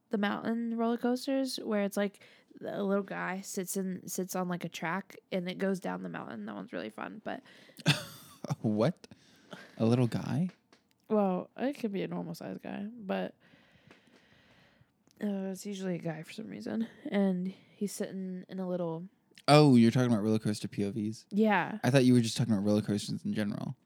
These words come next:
Speaker 1: No.
Speaker 2: You're talking about, yeah, still talking about the videos, yeah.
Speaker 1: Yeah.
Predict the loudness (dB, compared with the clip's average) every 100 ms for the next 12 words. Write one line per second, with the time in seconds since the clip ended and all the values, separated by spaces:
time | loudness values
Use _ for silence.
0 | _ -4 -2 -2 -6 -8 -6 -2 -2 -2
1 | -2 0 0 0 0 0 0 -4 -4 -6
2 | -6 -4 0 0 -2